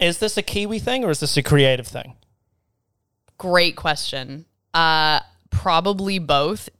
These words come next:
Speaker 2: Definitely, I can say there's a Kiwi element to it.
Speaker 1: Okay.
Speaker 2: I don't think it's exclusively that, but I think it's probably worse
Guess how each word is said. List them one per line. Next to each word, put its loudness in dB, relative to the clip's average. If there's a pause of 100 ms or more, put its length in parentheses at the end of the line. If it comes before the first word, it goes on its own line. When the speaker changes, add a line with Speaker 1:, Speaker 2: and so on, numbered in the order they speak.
(280)
Speaker 2:
Definitely, -2
I 0
can -12
say -4
there's -8
a -12
Kiwi -10
element -4
to -6
it. -4
Speaker 1:
Okay. -14 (800)
Speaker 2:
I 2
don't 0
think -6
it's -8
exclusively -10
that, -6
but -8
I 0
think -10
it's -8
probably -12
worse -12